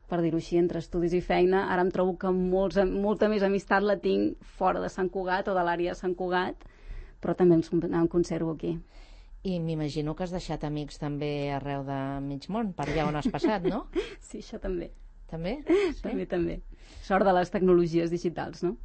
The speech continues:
Speaker 2: Eh, és, és veritat que, eh, el públic, eh, es nota diferent...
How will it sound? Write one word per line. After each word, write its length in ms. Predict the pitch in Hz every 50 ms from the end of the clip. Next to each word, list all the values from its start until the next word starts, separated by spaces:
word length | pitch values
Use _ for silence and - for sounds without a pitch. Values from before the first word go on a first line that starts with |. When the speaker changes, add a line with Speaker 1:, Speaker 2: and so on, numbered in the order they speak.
| -
Speaker 2:
Eh, 480 | 208 208 202 202 196 190 185 185 165 - -
és, 200 | 220 220 202 214
és 200 | - 254 254 302 311
veritat 460 | 415 415 - - 202 214 226 226 -
que, 160 | - - 220 214 214 220 226 233 233 214 - -
eh, 800 | - 180 185 175 175 175 170 170 165 165 160 160 160 160 160 - - - - - - - - -
el 160 | 180 185 185 180 175 175 170 -
públic, 480 | 220 214 214 214 226 220 220 214 220 -
eh, 540 | 202 196 185 185 180 175 165 80 80 65 - - - - - - -
es 140 | 185 180 214
nota 260 | 226 240 - 254 247
diferent... 680 | 220 226 214 - - 208 190 185 190 202 214 233 285